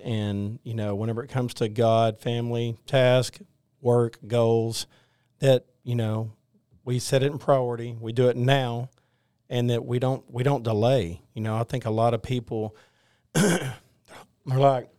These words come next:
let's just say they have, uh, problems in their marriage or they're having problems in their career. Um, they, they kick the can down the road. They're like, you know, they might write it down or they might think about it and they're like, "Oh,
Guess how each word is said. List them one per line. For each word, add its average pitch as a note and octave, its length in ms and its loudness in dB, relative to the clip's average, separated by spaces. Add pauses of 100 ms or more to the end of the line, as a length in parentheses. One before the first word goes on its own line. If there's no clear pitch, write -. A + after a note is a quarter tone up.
(760)
let's B2+ 220 0
just B2+ 140 -4
say B2+ 140 2
they A2+ 120 0
have, A2 260 -2
uh, G#2 280 -4
problems G#2+ 360 -8
in G#2 60 -8
their G2 100 -6
marriage F#2+ 500 -6
or F#2+ 300 -4 (320)
they're - 120 -8
having A2 200 -6
problems G#2+ 480 -4
in G2+ 60 -6
their G2+ 120 -6
career. F#2+ 640 -4 (220)
Um, G2 380 -4 (360)
they, C#3 260 4
they C3+ 120 -6
kick F3 220 -4
the C#3+ 100 -2
can C#3+ 280 0
down A2 160 0
the F#2 80 -4
road. E2+ 340 -4
They're A#2+ 140 -6
like, A2+ 280 -2
you C3 120 -2
know, A2+ 140 0
they A2+ 100 0
might B2 300 0 (120)
write A#2+ 220 0
it A2 120 -2
down A2+ 200 -2
or A2+ 40 0
they A#2 100 0
might A#2+ 220 -2
think A#2 200 -6
about A2+ 240 -2
it A#2+ 40 -2
and A#2 80 -8
they're A2+ 80 -8
like, A2+ 120 -10
"Oh, B2 240 -4